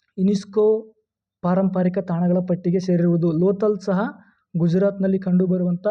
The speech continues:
ಹರಪ್ಪ ಸಂಸ್ಕೃತಿಗೆ ಸೇರಿದ ಒಂದು ಸ್ಥಳವಾಗಿರುವುದು. ಮಹೇಂಜೋದರೋ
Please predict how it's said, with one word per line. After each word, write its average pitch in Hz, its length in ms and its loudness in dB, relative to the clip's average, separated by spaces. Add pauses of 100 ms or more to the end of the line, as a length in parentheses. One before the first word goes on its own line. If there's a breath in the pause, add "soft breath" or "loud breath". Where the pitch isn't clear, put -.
(120)
ಹರಪ್ಪ 180 360 -4
ಸಂಸ್ಕೃತಿಗೆ 185 640 0
ಸೇರಿದ 175 300 0
ಒಂದು 180 440 2 (320 loud breath)
ಸ್ಥಳವಾಗಿರುವುದು. 175 880 0 (340 soft breath)
ಮಹೇಂಜೋದರೋ 202 760 2